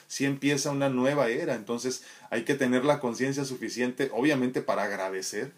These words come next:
primero que nada, para poder seguir creciendo, para poder seguir avanzando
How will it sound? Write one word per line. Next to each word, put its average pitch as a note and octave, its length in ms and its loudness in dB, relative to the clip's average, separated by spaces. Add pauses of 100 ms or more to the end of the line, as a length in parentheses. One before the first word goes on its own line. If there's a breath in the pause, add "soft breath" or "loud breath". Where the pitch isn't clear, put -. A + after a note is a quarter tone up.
(180 soft breath)
primero A#2 340 -2
que A#2 80 -2
nada, C3 420 0
para G#2+ 280 2
poder A#2 240 0
seguir B2+ 360 -2
creciendo, B2 600 -2
para G2+ 240 -2
poder G#2 180 -4
seguir B2 300 0
avanzando A#2 640 -2